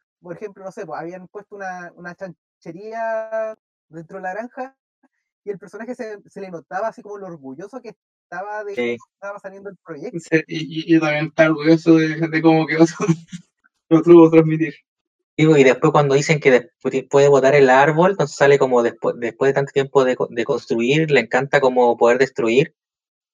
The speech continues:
Speaker 3: y, y tú sentís como la felicidad de este monstruo saltando para botar un árbol. Eh, es genial, es muy... Ese número en particular es, eh, es súper
Speaker 2: Sí,
Speaker 3: bacán.
Speaker 2: es un muy buen número.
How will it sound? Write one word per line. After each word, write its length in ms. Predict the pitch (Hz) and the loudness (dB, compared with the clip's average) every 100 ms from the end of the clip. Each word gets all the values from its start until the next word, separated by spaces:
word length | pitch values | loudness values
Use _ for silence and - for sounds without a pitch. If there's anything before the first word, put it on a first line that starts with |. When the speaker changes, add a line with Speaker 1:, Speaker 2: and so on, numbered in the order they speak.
| _ - | _ -8
Speaker 3:
y, 260 | 120 123 - | -6 -6 -6
y 160 | 113 | -2
tú 140 | - 139 | 2 2
sentís 320 | 135 117 139 | 2 -2 -2
como 180 | 143 135 | 2 2
la 120 | 123 | 2
felicidad 680 | 135 123 - 113 117 135 160 | 2 0 -2 0 2 2 2
de 120 | 156 | -2
este 200 | - 151 | -2 0
monstruo 580 | 151 160 - 165 160 160 | 2 0 2 6 6 4
saltando 520 | 139 120 151 151 160 | 0 0 0 4 4
para 100 | 156 | 4
botar 200 | 151 156 | 4 2
un 100 | 151 | 2
árbol. 340 | 156 180 226 _ _ _ _ _ _ _ _ _ _ _ _ _ _ _ _ _ | 0 -2 -6 _ _ _ _ _ _ _ _ _ _ _ _ _ _ _ _ _
Eh, 420 | 120 117 113 110 107 110 _ _ _ | -4 -4 -2 -4 -6 -12 _ _ _
es 180 | - - | -8 -6
genial, 360 | 104 - - - - | -4 -2 -2 -4 -6
es 120 | 247 | -2
muy... 640 | 247 135 143 147 147 156 - _ _ - | 0 2 0 -2 -6 -8 -12 _ _ -4
Ese 260 | 139 170 | 0 4
número 440 | 160 185 196 190 175 | 6 8 8 8 6
en 140 | 143 | 4
particular 460 | 151 151 - 131 156 | 0 -2 0 2 2
es, 60 | 131 123 123 | 0 -8 -10
eh, 240 | 123 117 117 _ | -6 -6 -10 _
es 180 | 120 120 113 | -6 -6 -6
súper 340 | - 131 147 | -8 -4 0
Speaker 2:
Sí, 60 | 143 | 0
Speaker 3:
bacán. 240 | 107 123 | 0 -2
Speaker 2:
es 240 | 120 _ 147 | -8 _ -16
un 160 | 143 143 | -12 -4
muy 140 | 143 | -4
buen 180 | 135 139 | -2 -6
número. 360 | 143 139 131 | -6 -8 -10